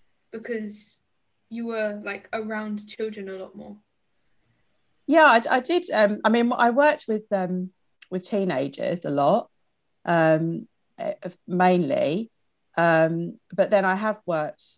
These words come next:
Speaker 2: in schools as well, um, with younger children. And, uh, yeah, I think I, I, one thing that really helps me now,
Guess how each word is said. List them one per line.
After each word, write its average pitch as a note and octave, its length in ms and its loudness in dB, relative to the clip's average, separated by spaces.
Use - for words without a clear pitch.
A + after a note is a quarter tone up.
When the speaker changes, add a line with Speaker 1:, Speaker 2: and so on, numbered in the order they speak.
Speaker 2:
in E3 140 -8
schools D#3 480 -4
as D3 140 -14
well, D3 520 -2
um, D3+ 280 -4
with D3 140 -8
younger D3+ 260 -2
children. D3+ 680 -6
And, F3 400 2
uh, E3+ 500 2
yeah, D#4 220 0
I G3 100 2
think A3 400 -4
I, A3 180 2
I, B3 140 8
one D#4+ 240 6
thing D4 160 2
that A#3 140 0
really A3+ 240 2
helps G3 320 -4
me F3+ 100 -2
now, C#3+ 580 -4